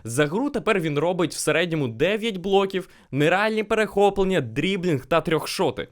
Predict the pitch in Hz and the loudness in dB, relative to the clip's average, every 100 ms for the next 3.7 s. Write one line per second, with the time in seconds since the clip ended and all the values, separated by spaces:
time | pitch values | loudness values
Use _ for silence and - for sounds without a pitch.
0 | _ _ _ _ 165 175 247 214 254 185 | _ _ _ _ -4 0 0 2 2 2
1 | - 185 170 170 156 - 160 170 151 117 | 0 0 0 0 -4 -2 2 2 2 2
2 | 117 170 - 135 110 - 147 139 - 120 | 2 0 0 -2 -4 0 2 2 0 -2
3 | 127 120 117 135 101 - | -2 -2 2 2 2 -4